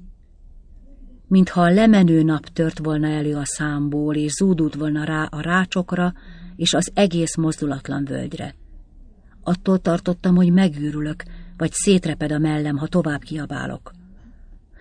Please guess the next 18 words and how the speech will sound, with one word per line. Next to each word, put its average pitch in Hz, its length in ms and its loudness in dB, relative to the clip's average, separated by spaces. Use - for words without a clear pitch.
Lementem 170 460 4
a 147 60 -2
folyóhoz. 147 720 -4
Futva 196 300 0
átvágtam 160 640 -2
az 147 140 -6
úton, 180 480 2
féltem, 196 380 2
hogy 180 120 2
besötétedik. 156 840 -2
Lent 247 340 6
találkoztam 180 640 4
egy 180 120 2
csapat 175 340 -2
csendőrrel 160 560 0
és 151 160 -2
egy 160 120 -2
őrmesterrel. 143 840 -6